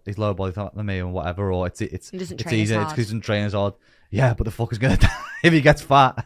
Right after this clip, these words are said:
Speaker 2: Yeah, yeah. Visceral, you're
Speaker 1: Yeah.
Speaker 2: happy you've got your subcutaneous
Speaker 1: Yeah,
Speaker 2: fat.
Speaker 1: yeah.
Speaker 2: But that's one of those things, if you train with your partner and you do everything the same, it might actually be the case that if you're both on a fat loss journey, the woman might just have to do a little bit more.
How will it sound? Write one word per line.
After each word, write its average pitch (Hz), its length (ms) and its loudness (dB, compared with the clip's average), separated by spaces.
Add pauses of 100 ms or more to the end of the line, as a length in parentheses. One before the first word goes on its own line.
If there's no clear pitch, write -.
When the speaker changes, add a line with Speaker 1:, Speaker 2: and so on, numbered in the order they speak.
(160)
Speaker 2:
Yeah, 185 320 0 (160)
yeah. 196 300 0
Visceral, 190 500 -2
you're 170 120 0
Speaker 1:
Yeah. 123 180 4
Speaker 2:
happy 208 240 0
you've 175 120 -8
got 185 160 -4
your 185 60 -8
subcutaneous 185 720 -8
Speaker 1:
Yeah, 104 60 0
Speaker 2:
fat. 107 220 2
Speaker 1:
yeah. 107 180 -2 (180)
Speaker 2:
But 240 80 -2
that's 269 200 4
one 269 120 -2
of - 20 -2
those 254 120 -4
things, 226 240 -6
if 175 80 -16
you 214 80 -10
train 240 280 -4
with 247 120 -6
your 214 100 0
partner - 600 -4 (480)
and 196 100 -6
you 196 60 -4
do 196 120 -4
everything 190 340 0
the 175 80 -8
same, 175 460 -6
it 175 160 -8
might 190 200 0
actually 185 320 -2
be 185 120 -4
the 170 80 -8
case 175 240 -8
that - 100 -6
if 165 80 -12
you're 180 80 -2
both 196 260 -2
on 190 60 -6
a 175 40 -6
fat 180 220 -2
loss 175 180 -8
journey, 170 580 -8 (1400)
the 180 120 -4
woman 196 260 2
might 175 200 0
just 170 140 -8
have 180 140 -4
to 185 100 -4
do 180 40 0
a - 20 -2
little 165 140 -2
bit - 160 -2
more. 180 320 -2